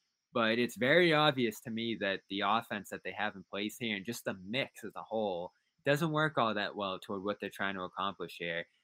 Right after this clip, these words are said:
You know, if the goal of this year, let's say it's not developmental for the kids and it's not winning a championship, if it's just getting Tatum and Brown to play the right way, and I said this in the piece too, put some guys next to them that make it a little bit easier for them to believe in that process. I think the big men that they have in position are right,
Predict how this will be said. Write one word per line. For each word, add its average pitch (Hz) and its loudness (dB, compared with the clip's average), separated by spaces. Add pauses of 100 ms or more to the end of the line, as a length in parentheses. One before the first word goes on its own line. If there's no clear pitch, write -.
You 120 -4
know, 127 0
if 180 4
the 247 8
goal 196 10
of 190 8
this - 4
year, 180 6 (340)
let's 156 2
say 220 8
it's - 2
not 156 4
developmental 110 0
for 107 -6
the 98 -2
kids 92 -2
and 101 -4
it's 101 -6
not 120 4
winning 110 -2
a 98 -2
championship, 98 -4 (340)
if 127 0
it's 143 2
just 196 6
getting 220 2
Tatum 160 2
and 123 -2
Brown 127 4
to 123 -4
play 131 0
the 127 0
right 123 2
way, 120 2
and 127 0
I 110 2
said 123 0
this 127 -2
in 139 -4
the 127 -4
piece 147 0
too, 139 4 (360)
put 220 4
some 269 0
guys 220 6
next 156 2
to 131 0
them 98 -2
that 98 -4
make 139 2
it 160 2
a 139 2
little 143 6
bit 127 2
easier 117 2
for 98 -10
them 101 -2
to 98 -4
believe 104 -2
in 104 -4
that 95 0
process. 98 0
I 113 0
think 175 0
the 175 4
big 139 0
men 160 2
that 165 -2
they 160 2
have 160 6
in 160 -2
position 151 -2
are 151 2
right, 156 6